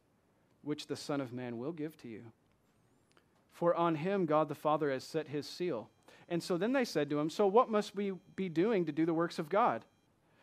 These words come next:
So in other words, you work to buy physical food, material food.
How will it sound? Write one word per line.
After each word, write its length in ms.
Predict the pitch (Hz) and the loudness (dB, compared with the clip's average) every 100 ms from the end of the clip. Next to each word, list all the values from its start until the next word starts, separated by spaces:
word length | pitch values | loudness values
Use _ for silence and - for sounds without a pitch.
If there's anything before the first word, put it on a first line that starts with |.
| - | -2
So 180 | - 202 | 4 6
in 80 | 202 | 6
other 160 | 247 | 6
words, 360 | 175 143 165 - _ - | 6 4 0 -6 _ -6
you 180 | 185 | 0
work 560 | 170 165 285 165 175 - | 2 6 8 6 4 -6
to 100 | - | -4
buy 460 | 165 170 160 156 151 - _ _ _ | 4 6 8 4 0 -8 _ _ _
physical 500 | - 233 202 - 139 | -4 -2 -2 -2 -4
food, 340 | - 120 123 | -4 -8 -6
material 400 | 139 131 190 123 | -6 -2 -2 -2
food. 320 | 95 92 95 | -6 -12 -16